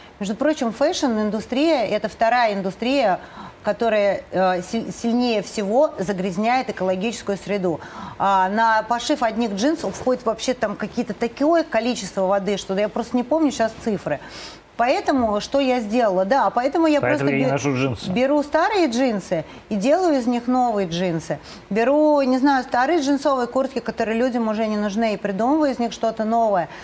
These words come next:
Speaker 1: То есть это как бы новый взгляд на моду. Это не очередное захламление шмотками, а показывание, а, того, что, что ты можешь, э, сделать, э, чтобы... Спасибо большое,
Speaker 2: Ну, чтобы
Speaker 1: чувств-,
Speaker 2: я
Speaker 1: ты неравнодушен к этой,
Speaker 2: Нет,
Speaker 1: к
Speaker 2: потому что
Speaker 1: этому.
Speaker 2: иначе я сейчас наступлю,
Speaker 1: А,
Speaker 2: сам поскользнусь,
Speaker 1: и сам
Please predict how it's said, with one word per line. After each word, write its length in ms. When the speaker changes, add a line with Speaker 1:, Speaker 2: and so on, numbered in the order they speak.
Speaker 1:
То 80
есть 140
это 220
как 240
бы 80
новый 320
взгляд 340
на 160
моду. 320
Это 320
не 380
очередное 640
захламление 680
шмотками, 800
а 440
показывание, 760
а, 180
того, 360
что, 320
что 260
ты 140
можешь, 560
э, 260
сделать, 640
э, 340
чтобы... 540
Спасибо 460
большое, 280
Speaker 2:
Ну, 60
чтобы 160
Speaker 1:
чувств-, 140
Speaker 2:
я 60
Speaker 1:
ты 80
неравнодушен 720
к 60
этой, 340
Speaker 2:
Нет, 180
Speaker 1:
к 40
Speaker 2:
потому 140
что 100
Speaker 1:
этому. 140
Speaker 2:
иначе 140
я 80
сейчас 520
наступлю, 500
Speaker 1:
А, 160
Speaker 2:
сам 220
поскользнусь, 640
Speaker 1:
и 120
сам 260